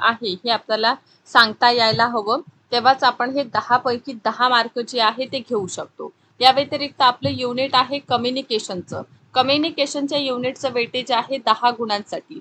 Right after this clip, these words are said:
ठीक आहे, पाच प्रश्न येणार दहा गुणांसाठी. तर यामध्ये खूप महत्त्वाचे असे टॉपिक, अ, दिसून येतात आणि अभ्यासक्रमाच्या दृष्टिकोनातून विचार केला तर युनिट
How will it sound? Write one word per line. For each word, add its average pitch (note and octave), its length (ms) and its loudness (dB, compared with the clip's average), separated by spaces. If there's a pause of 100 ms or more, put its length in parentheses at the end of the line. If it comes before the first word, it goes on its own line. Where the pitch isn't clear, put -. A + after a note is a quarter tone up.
ठीक B3+ 160 -4
आहे, F4 100 6 (320)
पाच A3+ 240 4
प्रश्न B3+ 320 -6
येणार B3 340 2
दहा A#3+ 380 0
गुणांसाठी. G#3 680 -2
तर B3 100 -2
यामध्ये B3+ 460 0
खूप C#4+ 140 -6
महत्त्वाचे B3 560 -4
असे B3 180 -6
टॉपिक, A3+ 520 -4
अ, - 300 4
दिसून A3+ 380 -8
येतात A3 240 -4
आणि B3 180 -4 (300)
अभ्यासक्रमाच्या B3+ 800 2
दृष्टिकोनातून A#3+ 800 -6
विचार A#3 400 -2
केला A3 200 -4
तर A3+ 160 -4 (100)
युनिट A3 300 -4